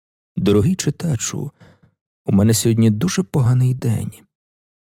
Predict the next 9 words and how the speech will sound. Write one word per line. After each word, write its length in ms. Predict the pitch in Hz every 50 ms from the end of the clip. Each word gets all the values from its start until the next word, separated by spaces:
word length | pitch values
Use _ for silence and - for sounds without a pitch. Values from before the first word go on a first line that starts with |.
| _ -
Падає 340 | - 101 98 101 95 101 98
сніг, 580 | - - - 110 113 - - - 131 - - - - - _ _ _ _ _ -
на 140 | - 107 120
вулиці 380 | 151 190 180 175 160 - 160
не 100 | 156 151
видно 340 | 139 156 165 156 143 143 139
ні 200 | 131 127 139 160
одного 400 | 160 151 139 135 156 156 127 127
перехожого. 920 | - - 131 135 135 - - 180 - 135 123 123 104 95 - - - -